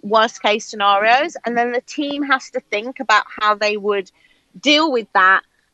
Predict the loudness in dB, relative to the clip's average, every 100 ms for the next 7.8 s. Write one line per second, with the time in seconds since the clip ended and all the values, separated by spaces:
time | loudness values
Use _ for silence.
0 | 0 0 0 -8 -10 -8 -6 -6 -4 -4
1 | -4 -6 -8 -14 -4 -4 -4 -8 -14 -8
2 | -2 -2 -2 -6 0 0 0 -4 -6 -4
3 | -4 -4 -2 -2 -4 -12 -6 -6 -6 -10
4 | -4 -2 -2 -6 -10 -10 -10 -8 -6 -4
5 | -6 -6 0 2 4 4 0 -2 0 0
6 | 2 2 4 2 -2 -4 -4 -4 -4 -6
7 | -4 -2 -2 0 2 4 4